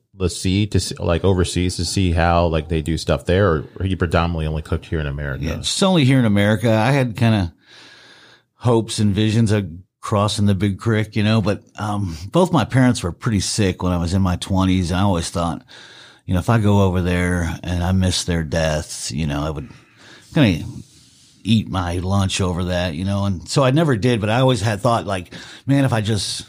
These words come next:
Speaker 2: go to England, get on a ferry, go over to Germany, whatever, hop on a Euro rail pass, I could cook my way from England to China," 'cause it's, you know, big, giant supercontinent. But yeah, that never happened, you know.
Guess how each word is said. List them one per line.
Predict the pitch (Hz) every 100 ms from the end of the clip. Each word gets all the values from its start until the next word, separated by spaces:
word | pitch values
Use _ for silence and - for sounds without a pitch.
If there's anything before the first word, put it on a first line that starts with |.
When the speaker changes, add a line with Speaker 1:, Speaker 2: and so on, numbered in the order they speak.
| _ _ _ _ _ -
Speaker 2:
go | 131
to | 127
England, | 123 123 123 120 117
get | 120
on | 120 113
a |
ferry, | - 117 117 110
go | 107 110
over | 110 110
to | 107 101 95 85 - _
Germany, | - 113 110 110 104
whatever, | 110 110 107 104
hop | 104 110 110
on | 107
a | 101 95
Euro | 104 113 110
rail | 110 110
pass, | 117 107 107 101
I | 101
could | 95 - - - - _
cook | - 139 131
my | 117 113
way | 113 110
from | 110 101 104 85 - - - - _ -
England | 117 127 123 107
to | 98
China," | 117 120 139 69 -
'cause | 92 90
it's, | 101 107
you |
know, | 104
big, | 92 101 92
giant | 107 110 95
supercontinent. | - 120 87 110 117 98 98 90 - - - - _ _
But | - 113
yeah, | 110 101
that | 110 107
never | 92 92
happened, | - - - - - 78
you | 90
know. | 95 82